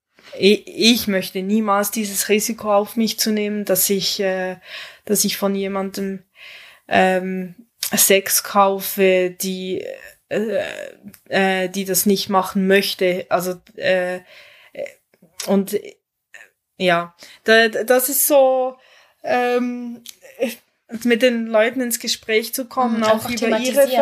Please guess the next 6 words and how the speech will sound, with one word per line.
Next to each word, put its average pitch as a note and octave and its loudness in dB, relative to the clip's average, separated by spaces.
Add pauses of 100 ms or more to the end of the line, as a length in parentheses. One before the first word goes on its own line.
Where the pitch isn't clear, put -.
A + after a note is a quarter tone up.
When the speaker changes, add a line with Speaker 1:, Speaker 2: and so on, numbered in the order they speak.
(140)
Speaker 1:
Ver-, G3+ -8
Verantwortung, B3 0 (180)
Speaker 2:
Mhm. G#3 -8
Speaker 1:
ähm, A3+ -4 (300)
da, A3 2 (640)
ja, G#3 2